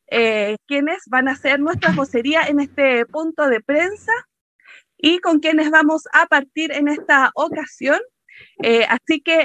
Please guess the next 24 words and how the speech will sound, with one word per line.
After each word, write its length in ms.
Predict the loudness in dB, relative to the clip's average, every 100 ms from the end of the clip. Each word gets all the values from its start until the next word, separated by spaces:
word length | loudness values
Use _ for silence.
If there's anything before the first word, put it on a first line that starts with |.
| 2
eh, 360 | 0 0 -2
voy 180 | -4 -4
a 20 |
empezar 460 | -4 -4 -2 -2 0
dándole 420 | 0 0 -2 -4
la 160 | -2 -2
palabra 540 | 0 0 0 -2 -8 -12 _ _ 4
a 160 | 4 4
Lucía 760 | -2 -6 -4 0 2 4 4 2
Sepúlveda, 800 | -4 -8 -6 -6 -4 -4 -4 -4 -8 -20 -20 _
eh, 320 | 0 0 0
y 120 | -2 -2
avisar 400 | -2 -2 -4 -2
también 320 | 0 0 -2
que 100 | -2
voy 160 | -2
a 120 | -2 -2
tomar 340 | -2 0 0
el 180 | -2 -6
tiempo 300 | -6 -8 -6
para 300 | -4 -2 -4
que 240 | -2 -2
todos 240 | 0 -2 -2
podamos 380 | -2 0 -2